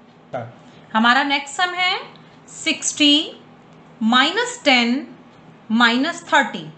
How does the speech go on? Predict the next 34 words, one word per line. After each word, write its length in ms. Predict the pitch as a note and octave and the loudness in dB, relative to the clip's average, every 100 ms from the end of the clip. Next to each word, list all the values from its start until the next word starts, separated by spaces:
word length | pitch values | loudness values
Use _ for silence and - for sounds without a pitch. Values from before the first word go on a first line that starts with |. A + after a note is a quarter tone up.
| - - - - - | -20 -20 -20 -10 -2
ये 120 | C#4 | 2
मैंने 240 | C#4 C#4 | 4 6
आपके 320 | C#4 C4+ - | 4 4 -2
लिए 140 | C#4+ D4 | 0 0
टेंस 340 | D4 C#4 D#4 | 2 0 0
rod 240 | D#4 D4+ - | 2 2 2
के 80 | D#4 | -4
लिए 200 | D#4 D#4+ | -2 -4
एक 140 | - | -4
sum 200 | E4 D#4 | -4 0
बनाया 360 | D#4 D#4 D#4+ E4+ | 2 4 4 2
है। 160 | G4+ - - - | 0 -4 -14 -8
देखेंगे 340 | A#3 C4+ C4+ | -4 0 0
टेंस 340 | D4 C#4+ D4 D4+ | 2 2 2 0
rod, 220 | E4 - - - - - - | 0 0 -4 -18 -20 -20 -10
अपनी 240 | G#3+ A#3 | -4 0
once 260 | A#3 B3+ C4+ | 2 2 4
rod 160 | D4 C#4+ | 0 2
clear 240 | D4 D4+ | 2 4
कर 140 | D4+ D4+ | 4 4
दीजिए। 360 | D4+ D4 F#4 C5 - - - - - | 2 2 0 -2 -12 -20 -20 -10 0
हमारा 280 | A#3 A#3+ B3+ | 2 4 2
first 360 | C4+ C#4+ - | 2 0 2
था 80 | D4 | 0
sixty, 500 | - B3+ - - D4 G4+ C#5+ - G#3 | 0 -4 -4 -2 -2 -2 -8 -8 -2
left 240 | G3+ - | -2 2
hand 140 | B3+ | 2
से 100 | B3 | 2
करेंगे, 360 | C#4 C#4 C#4+ F4 | 0 0 0 -2
फ़िफ़्टी 440 | F4+ B3+ - D#4 A4 | 0 0 0 -4 -2
और 260 | A4+ A3+ | 0 0
टेन। 220 | A3+ F3+ E3+ | 0 -2 -4
सिक्सटी 520 | - A3 - - D4 A#4 C5+ - - - - - - B3 | -10 -10 -4 0 2 0 -6 -18 -20 -20 -20 -20 -4 2
माइनस 580 | C4+ D4+ G#4 B4+ - | 2 2 0 -2 -4